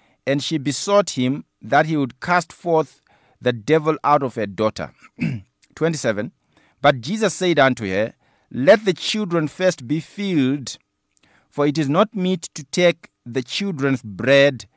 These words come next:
and to cast it unto the dogs." Twenty-eight, and she answered and said unto him, "Yes, Lord,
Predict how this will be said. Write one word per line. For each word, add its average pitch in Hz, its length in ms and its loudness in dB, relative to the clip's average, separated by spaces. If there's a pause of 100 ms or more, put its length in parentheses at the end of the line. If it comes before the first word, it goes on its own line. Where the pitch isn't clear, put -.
(320)
and 127 220 -2
to 139 80 -10
cast 165 420 0
it 143 400 -6 (500)
unto 135 320 0
the 98 140 -4
dogs." 90 500 -4 (840)
Twenty-eight, 113 560 -2
and 143 240 -2
she - 380 -6
answered 160 360 0
and 120 140 2
said 123 320 0
unto 113 240 0
him, 101 260 -4
"Yes, 165 320 2
Lord, 127 340 0